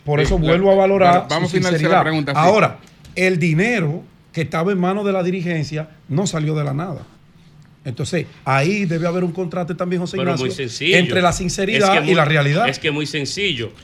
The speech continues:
Speaker 3: Cuando usted tiene un
Speaker 1: Digo
Speaker 3: par-,
Speaker 1: yo.
Speaker 3: un partido que marca, como logramos en este proceso, casi el sesenta por ciento de los votos,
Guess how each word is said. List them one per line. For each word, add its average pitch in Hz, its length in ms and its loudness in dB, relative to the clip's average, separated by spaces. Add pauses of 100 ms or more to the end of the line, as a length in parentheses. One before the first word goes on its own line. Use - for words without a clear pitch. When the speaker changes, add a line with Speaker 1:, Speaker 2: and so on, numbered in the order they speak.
(160)
Speaker 3:
Cuando 135 300 -2
usted 165 180 -6
tiene 190 280 -2
un 170 100 -2
Speaker 1:
Digo 165 120 -4
Speaker 3:
par-, 165 160 0
Speaker 1:
yo. 208 120 -4
Speaker 3:
un 175 180 -4
partido 156 600 -2 (300)
que 127 140 -4
marca, 143 560 -2
como 107 240 -12
logramos 135 480 -8
en 165 100 -6
este 160 200 -6
proceso, 156 540 -10 (300)
casi 139 300 -2
el 156 80 -6
sesenta 170 560 -6
por 175 140 -10
ciento 180 300 -6
de 190 60 -12
los 185 100 -8
votos, 175 480 -8